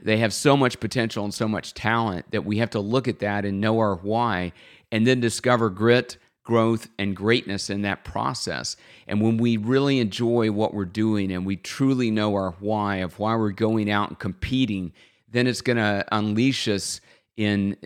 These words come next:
play, allowing us to play loose, fierce, and free. And we'll discover that joy of why we're playing the sport.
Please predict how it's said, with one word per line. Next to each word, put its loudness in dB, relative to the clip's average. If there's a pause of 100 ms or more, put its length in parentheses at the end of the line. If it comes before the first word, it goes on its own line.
(160)
play, 0
allowing 2
us -2
to -6
play 2
loose, 0
fierce, 0
and -6
free. -2 (400)
And 2
we'll 4
discover 4
that 0
joy 0 (280)
of -4
why 4
we're 0
playing -2
the -4
sport. -6